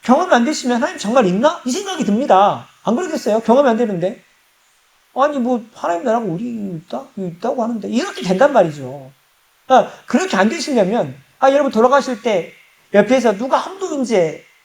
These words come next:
누가 이렇게 못 도와줍니다. 예? 여러분들을. 가족들을, 뭐, 아들을, 딸들 그렇게 사랑하는 애들이 있어도 점점 의식이 희미해지고,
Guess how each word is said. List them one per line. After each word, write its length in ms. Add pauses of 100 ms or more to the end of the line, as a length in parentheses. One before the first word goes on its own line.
누가 220
이렇게 460 (540)
못 280
도와줍니다. 600 (420)
예? 220 (120)
여러분들을. 500 (640)
가족들을, 800 (160)
뭐, 360 (140)
아들을, 420 (160)
딸들 280
그렇게 180
사랑하는 400
애들이 180
있어도 600 (360)
점점 460
의식이 360
희미해지고, 680